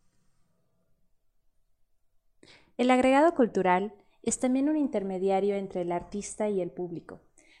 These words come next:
pero no solo visto en esa labor simplificada como un medio o un conductor que une un punto y otro, sino con el deber de ser, además, el curador de un complejo discurso cultural y multidisciplinario.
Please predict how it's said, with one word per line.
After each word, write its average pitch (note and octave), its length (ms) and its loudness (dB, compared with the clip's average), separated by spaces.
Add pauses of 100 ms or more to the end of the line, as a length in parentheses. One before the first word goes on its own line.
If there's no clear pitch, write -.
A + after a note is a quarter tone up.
pero C4 180 4
no D4 140 0
solo D#4+ 260 0
visto A3 440 -4
en F#3 180 -4
esa G3 180 -4
labor F3+ 300 -2
simplificada F#3 720 -6
como F3+ 340 -10
un G3 160 -6
medio F3+ 400 -4 (240)
o G3+ 100 0
un G#3+ 140 -2
conductor A3+ 580 -2
que G#3 100 -8
une G3 200 -4
un F#3+ 100 -6
punto F#3 340 -6
y F#3+ 160 -2
otro, G3 360 -8 (460)
sino A3+ 340 -2
con G#3+ 160 -2
el G#3 120 -4
deber A3 360 0
de C#4 80 0
ser, G3+ 400 -2
además, F#3+ 580 -4
el G3 160 -4
curador G3 400 -4
de A3+ 60 -2
un A#3 100 -4
complejo A3+ 540 -4
discurso A3 520 -6
cultural F#3 600 -4
y G3 80 -8
multidisciplinario. E3+ 1080 -6